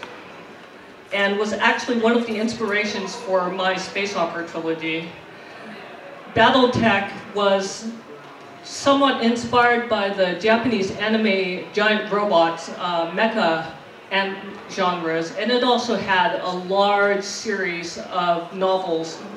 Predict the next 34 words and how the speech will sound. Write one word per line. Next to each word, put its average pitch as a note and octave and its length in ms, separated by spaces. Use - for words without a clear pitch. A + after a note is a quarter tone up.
based F#3+ 360
on D#3+ 380
the - 60
property. E3 640
And F#3+ 120
I G#3+ 100
think E4 280
we're C4+ 100
seeing B3+ 280
a G#3 80
little A#3 320
more G3 220
of E3+ 200
the E3 80
giant E3+ 340
robot E3+ 340
thing E3 200
going D#3+ 260
on D#3+ 240
in D#3+ 200
American F3 460
science D#3+ 340
fiction, E3 580
simply G#3+ 380
because F#3+ 500
anime F#3 400
has E3 280
penetrated F3+ 680
the D#3+ 80
culture F3+ 440
to D#3+ 120
such E3 300
an E3 100
extent. D3 540